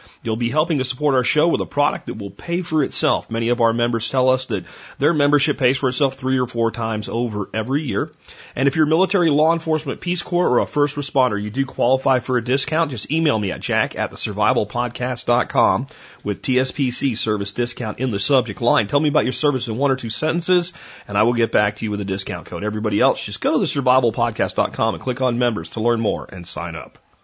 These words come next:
And with that, I'd like to introduce our special guest. Again, his name is Bennett Tanton,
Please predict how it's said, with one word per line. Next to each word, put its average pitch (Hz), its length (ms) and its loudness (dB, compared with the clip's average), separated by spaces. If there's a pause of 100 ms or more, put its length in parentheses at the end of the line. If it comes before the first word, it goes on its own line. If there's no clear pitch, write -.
(220)
And 131 80 -2
with 147 120 0
that, 208 160 2
I'd 202 100 0
like 170 140 0
to 170 80 -4
introduce 170 320 0
our 147 80 2
special 156 560 0
guest. 135 400 0
Again, 131 180 0
his 117 140 -4
name 120 160 0
is 98 120 -4
Bennett 120 640 -2
Tanton, 196 520 0